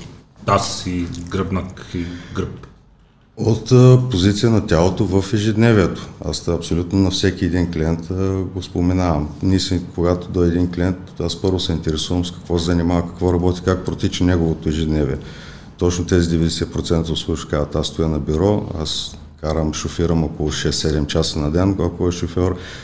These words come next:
Speaker 2: аз работя на компютър." При това положение мускула се намира в една позиция, която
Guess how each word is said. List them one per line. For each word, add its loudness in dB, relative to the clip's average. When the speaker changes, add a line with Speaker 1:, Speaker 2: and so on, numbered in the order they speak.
Speaker 2:
аз 0
работя 0
на 0
компютър." 0
При -10
това 2
положение 2
мускула 0
се -2
намира 2
в 0
една 0
позиция, -2
която 0